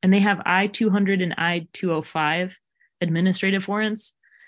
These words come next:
that are not signed by a judge. They have, like, stacks of them in the back of their ice vehicles that they just fill out whenever they want.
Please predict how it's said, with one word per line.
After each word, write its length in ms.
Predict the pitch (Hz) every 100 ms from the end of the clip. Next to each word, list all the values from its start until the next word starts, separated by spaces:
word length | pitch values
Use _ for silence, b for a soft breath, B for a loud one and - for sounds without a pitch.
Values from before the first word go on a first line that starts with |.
| b 185
that 240 | 180 170
are 140 | 175 170
not 200 | 190 -
signed 240 | 185 185
by 120 | 165
a 120 | 160
judge. 400 | 151 147 151 185
They 120 | 170 165
have, 240 | 165 156
like, 160 | 160 -
stacks 520 | - - 156 160 -
of 140 | 180
them 220 | 185 190
in 100 | 180
the 100 | 160
back 280 | 143 151 151
of 100 | 147
their 180 | 170 156
ice 380 | 151 156 - - -
vehicles 600 | - 165 185 202 220 233 226
that 160 | 160
they 80 | 160
just 240 | 165 -
fill 180 | - 170
out 180 | 156 151
whenever 300 | 165 160 147
they 100 | 147
want. 300 | 147 175